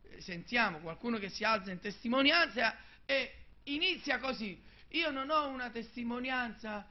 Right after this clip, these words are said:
eh, forte, però", non è così.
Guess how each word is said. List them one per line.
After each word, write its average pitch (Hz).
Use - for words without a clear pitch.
eh, 185
forte, 311
però", 247
non 139
è 277
così. -